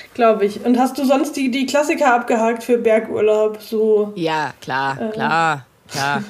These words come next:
Speaker 1: <laughs>
Speaker 2: Ah, ich habe noch ein zweites Top.
Speaker 1: Ja,
Speaker 2: So eine
Speaker 1: hau
Speaker 2: Sache, die
Speaker 1: raus.
Speaker 2: ich noch nie gegessen habe. Wir waren in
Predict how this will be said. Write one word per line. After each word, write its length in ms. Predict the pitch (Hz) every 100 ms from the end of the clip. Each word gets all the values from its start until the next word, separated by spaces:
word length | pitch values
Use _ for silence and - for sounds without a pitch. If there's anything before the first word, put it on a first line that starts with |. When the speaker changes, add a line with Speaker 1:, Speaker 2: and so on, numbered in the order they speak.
| 202
Speaker 1:
<laughs> 200 | 247 240
Speaker 2:
Ah, 100 | 208
ich 100 | 196 220
habe 120 | 220
noch 60 | 220
ein 80 |
zweites 360 | - 202 226 196
Top. 280 | - 151 - - - 254
Speaker 1:
Ja, 160 | 254 269
Speaker 2:
So 60 |
eine 160 | 240 240
Speaker 1:
hau 60 | 262
Speaker 2:
Sache, 240 | 247 247
die 40 | 262
Speaker 1:
raus. 80 |
Speaker 2:
ich 60 | -
noch 80 | 208
nie 180 | 214 214
gegessen 480 | 214 208 220 208 175
habe. 180 | 170 - - - _ -
Wir 180 | 185
waren 360 | 180 190 202 196
in 500 | - 190 185 180